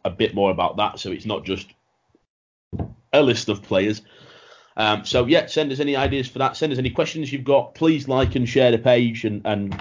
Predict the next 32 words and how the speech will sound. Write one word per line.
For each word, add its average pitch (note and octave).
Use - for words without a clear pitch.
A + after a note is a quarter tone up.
you G#2
know, F#2+
the B2
more C3+
you A#2+
help A#2+
us A2
to -
spread, A#2
like, G2+
the G#2+
word G#2+
and, G2
and G2+
get G2
more G#2
followers, G2
the G2+
easier G2
it -
is F#2
for F2+
us E2+
to -
get F#2
more F2+
content F2
and F2+
things E2+
like D#2+
that. E2
So, D#2+